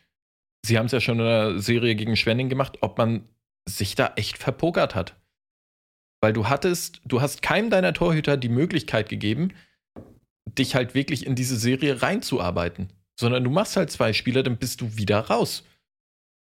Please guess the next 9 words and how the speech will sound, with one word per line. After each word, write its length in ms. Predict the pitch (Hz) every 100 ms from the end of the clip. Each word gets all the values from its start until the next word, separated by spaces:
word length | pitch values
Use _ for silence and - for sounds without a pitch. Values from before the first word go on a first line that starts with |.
| _ _ _
Und 100 | 127
dann 140 | 127 123
kommst 240 | 139 135
du 60 | 135
halt 120 | 120
frisch 380 | - 117 - -
rein 300 | 98 131 208
und 220 | - 123
dann, 260 | 123 127